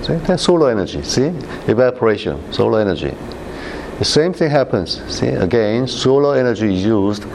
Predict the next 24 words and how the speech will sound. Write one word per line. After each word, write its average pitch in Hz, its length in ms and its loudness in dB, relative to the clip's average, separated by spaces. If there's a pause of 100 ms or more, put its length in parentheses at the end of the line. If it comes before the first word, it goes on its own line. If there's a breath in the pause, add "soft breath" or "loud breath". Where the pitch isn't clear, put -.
(520 loud breath)
to 113 120 0
bring 104 320 2
the 95 100 0
che-, 123 340 0
chemical 135 300 0
potential 113 480 0
from 92 280 0
low 110 580 2 (500)
C - 220 2
O 98 100 2
two 104 640 0 (600)
to 92 320 0
high, - 400 2 (760)
see, - 140 -4
carbon, 101 400 -2
carbohydrate, 104 600 2 (240)
solar 101 280 2
energy. 87 260 -4 (560 loud breath)
And 107 140 2
that 110 180 2
process 123 400 0
is 101 100 0
called 90 220 0
photosynthesis. 117 1300 -2